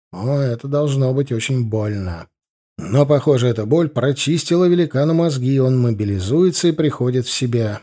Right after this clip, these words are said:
Принял более высокую стойку, руки поднял повыше. Этот Джамира тоже устраивает. Он вновь начинает расстреливать ноги противника.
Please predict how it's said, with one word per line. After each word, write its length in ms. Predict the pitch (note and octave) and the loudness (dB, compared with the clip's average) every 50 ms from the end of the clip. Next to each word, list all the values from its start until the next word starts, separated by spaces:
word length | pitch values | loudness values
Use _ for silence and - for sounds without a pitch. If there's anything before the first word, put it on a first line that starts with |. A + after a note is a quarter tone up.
| _ | _
Принял 400 | _ - A2+ C3 C#3+ C#3 C#3 C3+ | _ -2 0 2 2 4 4 4
более 280 | C3+ C3+ C#3 C3+ C3 C3 | 4 4 4 4 4 2
высокую 460 | B2+ B2+ - - B2+ A2+ - A2+ G#2 | 2 2 2 2 0 0 0 -4 -4
стойку, 520 | - - - B2 D3 E3 D#3 - E3+ E3 D3+ | -4 -4 0 0 0 0 2 2 2 2 2
руки 380 | C3 A#2 C3+ D3 C#3+ D3 D3+ | 2 2 0 0 0 -2 -4
поднял 440 | C#3 - C3+ A#2+ A2+ B2 B2 B2 B2 | -2 0 -2 -2 0 0 0 0 0
повыше. 600 | A#2+ B2+ A#2+ A#2 A2+ A2 G2+ F#2 - - F2 E2+ D#2+ - - _ _ _ | 0 -2 0 0 0 -2 -2 -2 -6 -6 -6 -8 -12 -14 -20 _ _ _
Этот 340 | G2 G2+ B2 D3 D3 F#3+ F#3+ F#3 | -6 -4 -4 -2 -2 -2 -4 -2
Джамира 460 | F3+ F#3+ G3 G3 G3+ G3+ F#3+ F#3+ F3+ | -2 -2 0 2 2 2 2 2 0
тоже 360 | F#3 - G3+ G#3 F#3 D#3+ D#3+ | 0 0 0 0 2 2 2
устраивает. 840 | C#3 B2+ - - - B2 B2+ B2 A#2+ A2+ G#2 G2+ F#2+ F#2 F#2 - _ _ _ _ _ _ | 0 0 0 -2 0 0 2 2 2 0 0 -2 -4 -6 -10 -18 _ _ _ _ _ _
Он 200 | - B2+ C#3 C#3+ | 0 2 2 2
вновь 300 | C3 C#3+ D#3+ F3+ F3 - | 2 2 2 2 2 2
начинает 540 | - C#3 C3+ - C#3 C#3 D#3 D#3+ D3 B2 - | 0 -2 -2 0 0 0 0 0 0 0 0
расстреливать 760 | C3 C3+ B2 - - - D3+ D#3 E3 D#3+ D#3+ D#3 D3+ D3 D3+ | -2 -2 -2 -2 -2 -2 0 0 2 2 2 2 2 0 0
ноги 300 | C3+ C3 C3+ C3 A#2+ A#2+ | 0 0 0 0 0 -2
противника. 920 | A2+ - A#2 A#2 A2 - B2+ A#2+ A2 G#2+ G2+ F#2 F2 _ F2+ E2+ D#2 - | -2 -2 -2 -4 -2 -2 -2 -2 0 0 -2 -4 -6 _ -14 -14 -14 -18